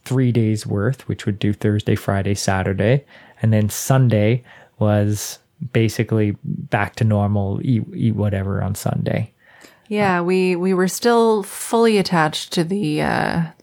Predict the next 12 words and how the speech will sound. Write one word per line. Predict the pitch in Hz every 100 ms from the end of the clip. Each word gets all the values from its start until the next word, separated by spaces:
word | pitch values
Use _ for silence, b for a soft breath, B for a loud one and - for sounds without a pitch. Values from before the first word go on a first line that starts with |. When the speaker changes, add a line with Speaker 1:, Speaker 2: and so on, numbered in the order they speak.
| _ _ _ -
Speaker 2:
the |
chicken | 160 170 160 156
and | 147
pasta | 156 143 147 -
diet, | 143 151 147 147 147 - B B B B B -
um, | 156 151
thinking | 143 180 170 170 156 151 151 - _ _ _
that | 165
was | 156
a | 143
healthy | 143 156 151 160
meal | 151 151 156 160